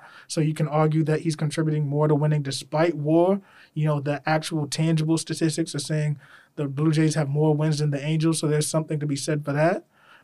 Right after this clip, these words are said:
And I understand that, that, that baseball is not a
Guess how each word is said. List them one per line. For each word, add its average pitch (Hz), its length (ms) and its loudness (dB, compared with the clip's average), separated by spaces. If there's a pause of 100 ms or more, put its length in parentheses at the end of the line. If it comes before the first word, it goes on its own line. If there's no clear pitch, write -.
(140)
And 160 200 2
I 170 240 6
understand 170 540 2
that, 151 160 2
that, 147 240 -2 (100)
that 147 220 0
baseball 151 400 4
is 135 100 -2
not 147 260 -2
a 131 240 -4